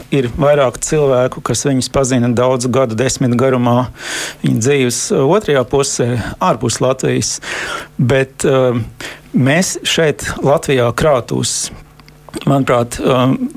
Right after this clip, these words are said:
nevis pašmērķīgi kaut ko vācam, lai tikai būtu vairāk, un, un, un, un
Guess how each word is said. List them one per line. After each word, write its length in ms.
nevis 320
pašmērķīgi 680
kaut 200
ko 120
vācam, 380
lai 120
tikai 240
būtu 280
vairāk, 580
un, 340
un, 200
un, 240
un 200